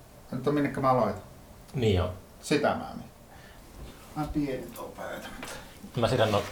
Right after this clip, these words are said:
Speaker 2: kahvit.
Speaker 1: Ja tämähän on nyt tää viimeisin muuten tältä vuodelta tää Suomi, Suomi Death Metal näyttely.
Speaker 2: Hmm.
Speaker 1: Ja tästähän on virtuaalinen näyttely, mm, niinku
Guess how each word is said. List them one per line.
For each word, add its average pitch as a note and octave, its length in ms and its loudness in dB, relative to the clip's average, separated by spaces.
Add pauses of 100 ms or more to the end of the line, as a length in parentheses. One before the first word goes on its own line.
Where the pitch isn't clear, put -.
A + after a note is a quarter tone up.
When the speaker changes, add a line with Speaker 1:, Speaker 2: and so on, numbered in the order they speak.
Speaker 2:
kahvit. F#2+ 340 4 (1600)
Speaker 1:
Ja B2 80 0
tämähän D3 280 10
on B2+ 100 6
nyt B2 160 0
tää B2+ 240 8
viimeisin A#2 400 6
muuten A2 340 2
tältä G#2+ 300 4
vuodelta - 240 -2
tää - 220 -4 (320)
Suomi, B2 460 6
Suomi C#3+ 360 4
Death A#2 200 0
Metal - 280 -2
näyttely. - 420 -4 (520)
Speaker 2:
Hmm. G2 280 4 (920)
Speaker 1:
Ja B2+ 100 4
tästähän B2+ 460 4
on B2 180 2
virtuaalinen A2 720 4
näyttely, B1+ 500 2 (300)
mm, C#2+ 160 -2 (520)
niinku - 320 -4